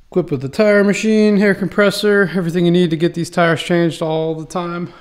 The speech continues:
Huge thanks to Avon Tires for providing us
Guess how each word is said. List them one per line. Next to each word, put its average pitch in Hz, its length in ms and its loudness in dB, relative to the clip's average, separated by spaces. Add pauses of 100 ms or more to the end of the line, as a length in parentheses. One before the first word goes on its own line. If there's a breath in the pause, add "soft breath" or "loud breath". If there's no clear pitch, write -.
(580 loud breath)
Huge 214 280 -8
thanks 196 320 -6
to 180 60 -14
Avon 160 360 -6
Tires 175 400 -2
for 156 180 -10
providing 143 520 -6
us 143 320 -8